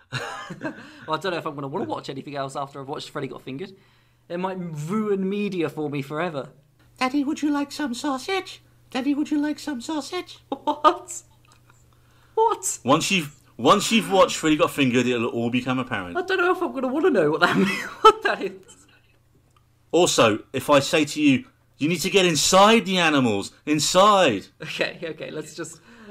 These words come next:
Speaker 2: let's just, let's just stop there. <laughs>
Speaker 1: And finally, I'm the backwards man, the backwards man. I can walk back as fast as you can. I'm the backwards man, I'm the backwards man. I can walk back as fast as you can.
Speaker 2: Okay, if I'm not allowed to rap anymore, you're not allowed to do that.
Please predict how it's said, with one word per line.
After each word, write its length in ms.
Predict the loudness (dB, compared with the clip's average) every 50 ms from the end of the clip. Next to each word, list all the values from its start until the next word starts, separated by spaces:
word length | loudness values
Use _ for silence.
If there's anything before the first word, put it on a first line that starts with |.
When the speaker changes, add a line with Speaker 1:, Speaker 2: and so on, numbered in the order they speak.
| -14 -10
Speaker 2:
let's 240 | -10 -10 -10 -10 -12
just, 260 | -14 -14 -16 -16 -16
let's 180 | -16 -16 -16 -16
just 160 | -18 -18 -16
stop 200 | -16 -18 -16 _
there. 300 | -4 -4 -2 -2 -4 -8 -14 -18 _ _ _ _ _ _ _
<laughs> 80 | -12 -12 -12 -16 -18 -20 -20 _ _ _ -4 -2
Speaker 1:
And 120 | -2 0
finally, 560 | 2 2 2 4 4 4 4 2 2 -2 -6 _ _ _ -10
I'm 80 | -8
the 60 | -4 -4
backwards 320 | -4 -2 -2 -4 -2 0
man, 180 | 0 0 0 0
the 80 | -2
backwards 300 | -4 -4 -4 -6 -6 -4
man. 180 | -4 -2 -2 -4
I 60 | -4
can 100 | -4 -4
walk 140 | -4 -4 -4
back 120 | -4 -6
as 60 | -6
fast 200 | -6 -8 -8 -8
as 40 | -8
you 80 | -8 -8
can. 240 | -6 -6 -6 -6 -6
I'm 80 | -6
the 80 | -6 -6
backwards 260 | -8 -8 -8 -10 -8
man, 220 | -6 -4 -4 -4
I'm 60 | -4 -6
the 60 | -6
backwards 280 | -6 -8 -8 -8 -8 -8
man. 220 | -8 -8 -8 -8
I 40 | -8
can 120 | -8 -8
walk 100 | -8 -6
back 140 | -8 -8 -8
as 60 | -8
fast 200 | -10 -10 -10 -8
as 60 | -10 -10
you 60 | -10
can. 180 | -10 -12 -12 -14 -18 -20 -20 -12
Speaker 2:
Okay, 200 | -8 -6 -4 -4
if 120 | -4 -4
I'm 180 | -4 -2 -2 -2
not 120 | -4 -2
allowed 240 | -2 -2 -2 -2 -2
to 80 | -4 -4
rap 220 | -4 -4 -4 -4
anymore, 300 | -6 -8 -8 -8 -8 -8
you're 140 | -6 -6 -6
not 160 | -6 -8 -8
allowed 280 | -8 -8 -8 -8 -8 -10
to 60 | -12
do 140 | -10 -10 -8
that. 280 | -8 -10 -10 -14 -18